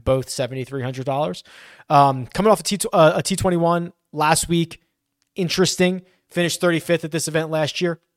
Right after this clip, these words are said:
Interesting. Robert Streb, who is kind of the opposite of, um, you know, Tony Finau gets the, the knock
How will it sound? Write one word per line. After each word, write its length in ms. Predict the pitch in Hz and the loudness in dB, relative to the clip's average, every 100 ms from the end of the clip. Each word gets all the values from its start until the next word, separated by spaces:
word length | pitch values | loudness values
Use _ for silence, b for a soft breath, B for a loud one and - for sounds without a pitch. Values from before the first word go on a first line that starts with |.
| _ _ _ 214 | _ _ _ -4
Interesting. 640 | 185 - 185 - 185 190 - B B | -2 -2 -2 -2 -4 -6 -12 B B
Robert 380 | 175 269 370 - | -2 0 -2 -2
Streb, 720 | - - 156 156 175 190 202 b b b b | -2 -4 0 4 4 2 -4 b b b b
who 520 | 208 208 202 185 202 | 2 4 4 4 0
is 160 | 202 - | -4 -6
kind 400 | - 262 339 349 | -8 -6 -4 -4
of 80 | 277 | -6
the 120 | 208 | -8
opposite 640 | 160 170 196 196 - 190 190 | -2 -2 -2 -6 -4 -6 -6
of, 500 | 175 151 147 139 117 _ | -6 -2 -2 -4 -8 _
um, 640 | 156 135 123 117 110 98 _ _ _ _ _ _ - | -6 -4 -4 -8 -14 -20 _ _ _ _ _ _ -12
you 100 | 196 | -2
know, 80 | 190 | -2
Tony 240 | 180 254 240 | 0 0 -2
Finau 720 | - 190 175 156 143 135 131 b b b 147 | -4 -2 0 0 2 0 -2 b b b -6
gets 360 | 165 165 - - | 0 0 -2 -6
the, 680 | 156 156 143 139 131 127 135 | -4 -2 -2 -2 -2 -6 -10
the 180 | 165 143 | -8 -6
knock 600 | 143 143 151 156 135 - | -6 -2 0 0 -2 -6